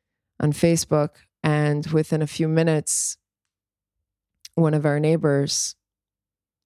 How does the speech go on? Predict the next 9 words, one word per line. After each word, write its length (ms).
messaged 500
me 240
that, 420
um, 540
Shani 680
was 420
his 260
wife's 440
cousin. 500